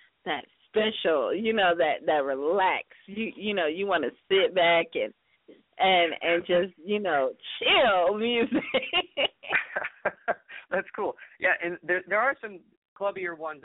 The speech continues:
Speaker 2: on the E P as well. We'll play that next time, though. But yeah, so that's just a little tease, you know, of what's to come. But yeah, I would like to point out, yeah, I do, I don't put you to sleep. You can get jiggy with it. You know what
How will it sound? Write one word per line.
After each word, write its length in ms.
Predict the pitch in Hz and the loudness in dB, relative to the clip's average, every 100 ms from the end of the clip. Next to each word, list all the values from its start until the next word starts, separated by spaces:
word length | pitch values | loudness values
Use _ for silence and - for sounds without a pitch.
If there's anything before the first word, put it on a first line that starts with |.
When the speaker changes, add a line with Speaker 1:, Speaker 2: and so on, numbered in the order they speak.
| - | -10
Speaker 2:
on 360 | 156 165 160 156 _ _ - | -10 -10 -18 -20 _ _ -20
the 80 | 143 | -18
E 200 | 156 160 | -16 -14
P 160 | 156 135 | -10 -8
as 80 | 117 | -4
well. 300 | 135 120 107 | 2 2 0
We'll 120 | 127 | -6
play 160 | - 160 | -4 -2
that 120 | 143 | -2
next 200 | 131 - | -2 -4
time, 160 | 98 - | -8 -10
though. 60 | - _ _ _ | -16 _ _ _
But 60 | 120 | -6
yeah, 180 | 123 101 - | -4 -4 -4
so 80 | 120 | 0
that's 160 | 131 - | 0 -2
just 200 | 139 - | -8 -6
a 40 | 147 | -4
little 160 | 143 | -4
tease, 300 | 135 147 123 104 _ | -4 -6 -6 -8 _
you 80 | 123 | -6
know, 80 | 110 | -2
of 60 | |
what's 180 | 120 - | -2 -4
to 60 | 123 | -4
come. 220 | 127 110 | -2 0
But 140 | 107 117 | 0 2
yeah, 160 | 110 92 - - - | 0 0 -12 -20 -6
I 60 | 131 | -4
would 120 | 139 | 0
like 140 | 147 147 | 0 -2
to 60 | |
point 240 | 131 135 117 | -8 -8 -6
out, 140 | 98 | -8
yeah, 140 | 110 95 _ _ - | -12 -14 _ _ -14
I 60 | |
do, 120 | 120 139 | -12 -8
I 80 | 123 | -6
don't 220 | 120 143 | -4 -6
put 100 | - - | -10 -16
you 60 | |
to 60 | 123 - | -16 -14
sleep. 220 | 110 - _ _ | -14 -14 _ _
You 80 | 117 | -6
can 220 | 139 123 | 0 0
get 160 | 123 120 | -2 -8
jiggy 220 | 120 101 | -10 -10
with 180 | 98 - | -16 -18
it. 140 | - | -20
You 80 | 113 | -14
know 60 | |
what 100 | 110 | -12